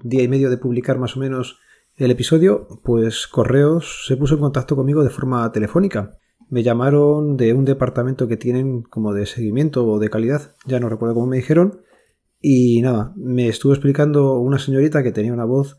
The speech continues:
jue, una voz pero radiofónica, estas de, de las que se ve que han estudiado marketing o saben modular la voz, porque vamos,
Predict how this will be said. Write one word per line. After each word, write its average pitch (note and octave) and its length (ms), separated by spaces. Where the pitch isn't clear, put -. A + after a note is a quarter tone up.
jue, A2 400
una A#2+ 220
voz C#3 220
pero A2+ 200
radiofónica, G#2 560
estas B2 260
de, A2 540
de A#2+ 120
las G#2+ 120
que - 80
se A#2+ 120
ve B2 120
que C#3+ 120
han C#3 80
estudiado C3+ 540
marketing C#3+ 380
o B2 80
saben B2+ 200
modular B2 360
la A2+ 80
voz, D3 240
porque G#2 180
vamos, G#2+ 360